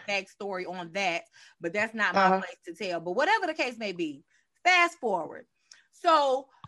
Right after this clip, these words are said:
Speaker 1: we fell out because, um, I just felt like the way she went about the show was just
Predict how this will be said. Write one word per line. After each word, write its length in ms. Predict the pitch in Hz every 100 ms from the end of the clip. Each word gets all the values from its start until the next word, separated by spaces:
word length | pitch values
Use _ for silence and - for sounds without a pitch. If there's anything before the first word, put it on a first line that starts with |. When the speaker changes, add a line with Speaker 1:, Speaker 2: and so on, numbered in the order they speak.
| - _ _ 165 175
Speaker 1:
we 180 | 392 539 622 -
fell 300 | 370 330 277
out 460 | 233 202 185 180 - _ _ _ - 160
because, 920 | 247 247 277 269 233 214 190 185 185 _ _ _ _ _ _ _ _ _
um, 760 | 240 254 233 214 196 185 175 - _ -
I 220 | 302 359
just 280 | 392 359 -
felt 200 | 320 240
like 460 | 247 240 226 202 - _ _ -
the 180 | 180 196
way 300 | 185 247 285
she 200 | - 294
went 220 | 226 233
about 480 | 190 160 185 196 -
the 120 | 175
show 720 | 165 - 196 185 180 202 226 - _ _ _ _ _
was 380 | 160 226 220 175
just 380 | 220 202 196